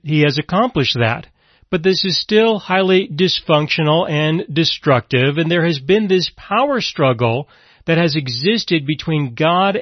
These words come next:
and the devil in a sense of who really is going to be God, or who is going to be like God. Now, there is the appearance that there is an element of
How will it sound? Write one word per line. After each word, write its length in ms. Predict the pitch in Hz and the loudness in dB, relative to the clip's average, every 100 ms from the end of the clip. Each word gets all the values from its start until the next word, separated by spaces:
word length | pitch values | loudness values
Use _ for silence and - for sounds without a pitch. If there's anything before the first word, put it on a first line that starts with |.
| - | -4
and 340 | 160 165 170 | -2 -2 -2
the 140 | 151 135 | -2 -4
devil 640 | 117 196 208 127 117 123 - - _ - | 0 0 2 0 0 -6 -16 -20 _ 2
in 120 | 208 | 2
a 80 | 175 | 2
sense 420 | - 214 202 180 | 0 0 0 0
of 160 | 165 131 _ 208 | -2 -2 _ 0
who 340 | 247 247 180 | 2 2 2
really 480 | 196 185 180 185 175 | 4 4 2 4 4
is 140 | 165 | 2
going 420 | 123 151 156 160 156 | 2 0 2 0 -2
to 100 | 135 | -2
be 420 | 127 123 117 120 | 0 0 0 -4
God, 640 | 120 202 220 117 - 160 - _ _ - | -2 2 2 0 -4 -10 -18 _ _ 0
or 160 | 160 | 4
who 100 | 165 | 6
is 140 | 151 127 | 4 4
going 240 | 143 147 | 2 2
to 80 | 131 | 0
be 300 | 139 139 160 - | 2 0 -2 -6
like 420 | 147 165 208 151 | -2 0 0 -2
God. 460 | 127 113 127 - - _ _ _ _ _ - | 0 2 0 -6 -16 _ _ _ _ _ 0
Now, 160 | 175 175 | 2 4
there 160 | 190 | 4
is 220 | 185 170 | 4 2
the 160 | 170 185 | 2 0
appearance 600 | 165 214 330 233 170 160 | 0 -2 0 2 0 -2
that 160 | 165 151 | -4 0
there 180 | 160 165 | 0 0
is 380 | 180 175 165 147 | 2 4 4 2
an 140 | 156 | 0
element 440 | - 180 175 165 151 | 0 2 2 2 2
of 280 | 143 135 | 0 0